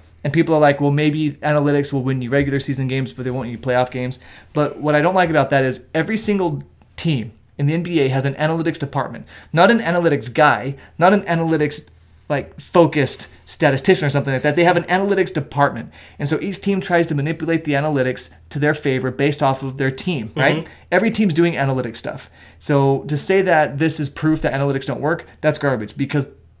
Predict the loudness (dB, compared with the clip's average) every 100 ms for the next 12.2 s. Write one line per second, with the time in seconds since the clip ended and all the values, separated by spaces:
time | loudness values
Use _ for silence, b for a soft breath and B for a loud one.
0 | _ 0 2 4 4 2 0 0 -2 -2
1 | -2 -2 -2 0 -2 -4 -10 -8 -10 -14
2 | B B B 0 0 2 2 0 -2 -4
3 | -2 -2 -2 -4 -4 -2 -4 -8 -20 -20
4 | -20 -4 0 0 0 0 0 0 0 2
5 | 2 0 -4 0 0 0 -6 -8 0 2
6 | 2 B B -2 0 2 0 -2 B B
7 | -2 0 0 0 -2 -2 -2 -2 -2 -6
8 | B B B 2 4 4 2 0 0 0
9 | 2 2 0 -2 -4 -2 -2 0 -4 -6
10 | -4 -2 0 -2 -4 -6 -4 -2 2 2
11 | 0 -2 -4 B -8 -6 -2 -2 -2 -4
12 | -6